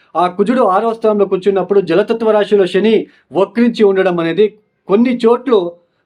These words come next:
భూకంపనాలు, ప్ర-, ప్రళయాలు, కొంచెం ఎక్కువ వర్షాలు రావడము, ప్రముఖ రాజకీయ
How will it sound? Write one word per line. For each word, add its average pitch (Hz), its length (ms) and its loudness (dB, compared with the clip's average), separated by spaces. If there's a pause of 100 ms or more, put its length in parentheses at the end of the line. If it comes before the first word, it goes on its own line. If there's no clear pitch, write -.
భూకంపనాలు, 190 960 0 (480)
ప్ర-, 175 180 0
ప్రళయాలు, 190 680 0 (120)
కొంచెం 175 380 -2 (200)
ఎక్కువ 185 440 -2
వర్షాలు 202 400 0
రావడము, 170 520 -2 (300)
ప్రముఖ 240 260 -2 (240)
రాజకీయ 214 580 0